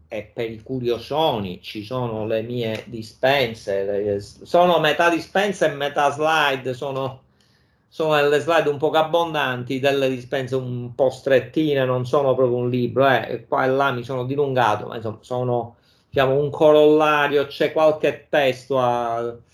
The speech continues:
a margine del, delle formula, ma è, diciamo, più che altro un promemoria, un formulario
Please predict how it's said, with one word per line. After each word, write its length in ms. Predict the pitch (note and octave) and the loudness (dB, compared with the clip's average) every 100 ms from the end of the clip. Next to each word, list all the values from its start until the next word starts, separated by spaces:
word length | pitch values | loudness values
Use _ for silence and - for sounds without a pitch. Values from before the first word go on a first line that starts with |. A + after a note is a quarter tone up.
| _ _ _ _ _ _ _ _ _ _ | _ _ _ _ _ _ _ _ _ _
a 140 | C3 | -4
margine 760 | C#3 C#3 C#3 C3 B2+ B2 B2 A#2 | -2 0 2 2 -2 -4 -4 -4
del, 200 | A#2+ A#2 | -4 -2
delle 420 | A#2+ A#2 B2 B2 | -2 0 2 4
formula, 680 | D#3 D3+ C3 A2 G2+ - G#2+ | 6 6 6 -2 -10 -10 -8
ma 180 | A#2 | -6
è, 120 | A#2 - | -8 -8
diciamo, 300 | A#2+ A2+ G#2+ | -14 -12 -12
più 160 | - | -8
che 80 | B2 | 0
altro 300 | B2+ B2 - | 2 2 -2
un 120 | A#2 A2 | -14 -8
promemoria, 720 | A#2+ A#2 A#2 A#2+ A#2+ A#2+ A2+ | -6 -6 -2 0 0 0 0
un 280 | A2+ A#2 A2+ | -2 -6 -12
formulario 1040 | - C#3 B2 B2+ B2+ C3 A2+ G#2 G2+ - | 2 2 4 2 4 4 4 0 -4 -8